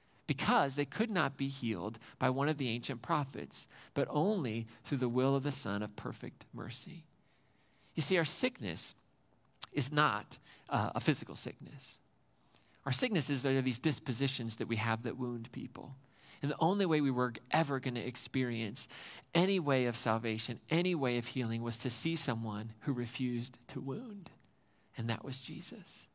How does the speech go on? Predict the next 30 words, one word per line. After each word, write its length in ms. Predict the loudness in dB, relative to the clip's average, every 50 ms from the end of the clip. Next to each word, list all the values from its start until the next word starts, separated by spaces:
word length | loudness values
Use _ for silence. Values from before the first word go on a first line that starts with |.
| _ _ _ _ _ _ -4
We 100 | -4 -2
see 220 | -2 0 0 0
it 80 | 2 2
in 100 | 0 0
his 160 | 0 -4 -2 0
earliest 340 | 0 2 2 2 0 0 -2
writings, 160 | -2 -2 0
and 160 | 2 0 2 4
that's 340 | 2 2 2 0 -6 -6
the 100 | -4 -4
beauty 300 | -2 -2 -2 -2 0 -2
of 100 | -2 -4
Epiphany. 500 | -6 -8 -10 -10 -10 -10 -10 -10 -10 -10 -8 -8 -6 -2 2
And 100 | 2 4
so 120 | 6 6 4
I 60 | 4
hope 260 | 4 4 2 2 4
that 220 | 2 0 0 2 2
you 80 | 2
hear 240 | 2 2 4 2 4
God 360 | 4 4 4 6 6 4 4
whispering 440 | 2 0 0 0 0 0 2 2 2 0
to 140 | 0 0
you, 180 | 2 2 2 0 -2 -4 -8 -6 -2
inviting 480 | 0 2 2 4 6 6 6 6 4 2
you, 120 | 2 2
and 100 | 2 2
to 80 | 2 2
celebrate 500 | 2 4 4 6 6 4 4 4 4 4
Epiphany 680 | 2 2 2 2 2 2 2 0 -2 0 0 -2 -4